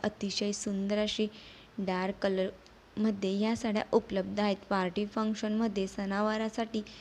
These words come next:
तुम्ही या साड्या नक्कीच कॅरी करू शकतात. अतिशय सुंदर अशा साड्या तुमच्यासाठी मैत्रिणींनो. अतिशय ब्युटिफुल, क्लासी आणि युनिक हटके लुक हवा असेल तर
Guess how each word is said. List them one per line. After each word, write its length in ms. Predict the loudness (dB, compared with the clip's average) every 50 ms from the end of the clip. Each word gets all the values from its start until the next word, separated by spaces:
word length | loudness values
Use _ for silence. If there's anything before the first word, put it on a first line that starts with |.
| -18 -18 -20 -8 -2 2
तुम्ही 220 | 4 4 6 6
या 100 | 6 4 2
साड्या 300 | 2 0 2 2 2 2
नक्कीच 420 | 2 0 0 0 -2 -4 -4 -2
कॅरी 280 | 0 0 2 2 0 -2 0 2
करू 200 | 2 2 2 2
शकतात. 440 | 0 -2 -2 -4 -4 -2 -2 -2 -2 -2 -2 -2
अतिशय 440 | -2 -2 -2 -2 -2 0 0 0 0
सुंदर 420 | 0 -2 -2 -2 -2 2 4 4 4
अशा 320 | 4 4 2 2 0 0
साड्या 340 | 0 0 -2 0 2 2 2 2 2
तुमच्यासाठी 640 | 0 0 0 0 -2 -2 0 0 0 0 0 -2 -2
मैत्रिणींनो. 640 | 0 0 0 0 -2 -2 -2 0 0 -2 -2 -4 -4 -8 -14 -20 -20 -20 -20 -20 -20 -20 -20 -20 -20 -20 -20 -20 -20 -20 _ _ _ _ _ _ _ _ _ _ _ -20 -20 -20 -20 -20 -20 -20 -20 -2 2
अतिशय 440 | 2 4 6 6 6 8 8 8 8
ब्युटिफुल, 640 | 6 6 4 2 2 4 4 4 6 6 6 6 4 4 2
क्लासी 460 | 2 4 4 4 4 2 2 4 4
आणि 200 | 6 6 4 4 4 4
युनिक 400 | 4 4 4 4 4 2 2 2
हटके 400 | 2 2 2 -2 0 4 6 6
लुक 180 | 6 6 6 6
हवा 280 | 6 8 8 6 6 4 2
असेल 420 | -2 -2 0 2 2 2 2 4 2
तर 100 | 2